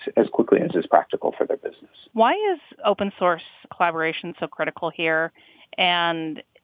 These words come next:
Speaker 2: how do you see it shaping, um, the future?
Speaker 1: There's power in numbers. Bringing multiple parties who have a variety of perspectives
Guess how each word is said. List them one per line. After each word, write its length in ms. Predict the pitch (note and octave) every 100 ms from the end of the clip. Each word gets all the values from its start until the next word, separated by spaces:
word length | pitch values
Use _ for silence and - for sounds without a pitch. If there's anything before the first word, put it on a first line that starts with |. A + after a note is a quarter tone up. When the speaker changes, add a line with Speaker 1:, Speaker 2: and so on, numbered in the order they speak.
| _ -
Speaker 2:
how 240 | - G#3+
do 80 | G#3
you 120 | G3+ -
see 120 | G3
it 120 | E3+ - -
shaping, 640 | E3+ F3+ E3 D#3+ D#3+ D#3+ -
um, 400 | E3+ D#3 D3+ D3+ E3
the 60 | -
future? 420 | E3 D#3 - B2 - _
Speaker 1:
There's 180 | G2 E2+ -
power 360 | F2 F2 D#2
in 100 | D2+
numbers. 480 | C#2+ C#2+ C#2+ C#2+ C#2 -
Bringing 400 | G2+ F2 E2+ D#2+ -
multiple 880 | F#2+ F2 - - E2+ E2+ D#2 D#2+ -
parties 380 | E2+ D#2+ D2+ D2+
who 120 | E2 D#2
have 260 | E2 D2 - -
a 60 |
variety 380 | F2 F2+ E2 D#2+
of 120 | D2+
perspectives 680 | - E2 - D#2 - D2+ C#2+